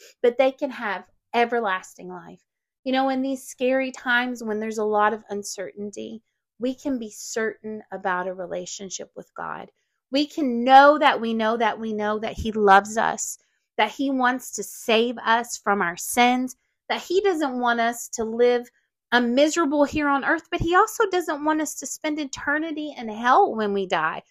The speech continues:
which is really what happens to those who don't know him. He wants you to be able to be in heaven with him someday. You know, every single one of us someday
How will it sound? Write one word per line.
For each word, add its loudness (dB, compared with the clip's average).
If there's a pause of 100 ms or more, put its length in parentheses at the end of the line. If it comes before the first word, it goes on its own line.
(220)
which 0
is 0
really 2
what 4
happens 2
to -4
those 2
who -8
don't 0
know -2
him. -12 (340)
He 0
wants 0
you -6
to -2
be 0
able -2
to -10
be -8
in -12
heaven -12
with -18
him -14
someday. -18 (380)
You -4
know, 4 (100)
every 6
single 0
one 6
of 2
us -2
someday -2